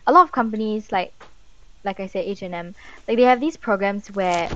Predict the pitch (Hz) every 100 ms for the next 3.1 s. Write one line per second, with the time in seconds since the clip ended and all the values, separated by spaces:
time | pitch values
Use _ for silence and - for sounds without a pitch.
0 | - 262 247 - 214 214 208 226 240 -
1 | - 220 208 190 208 185 - 180 180 190
2 | 180 175 - - - - 175 170 170 175
3 | 170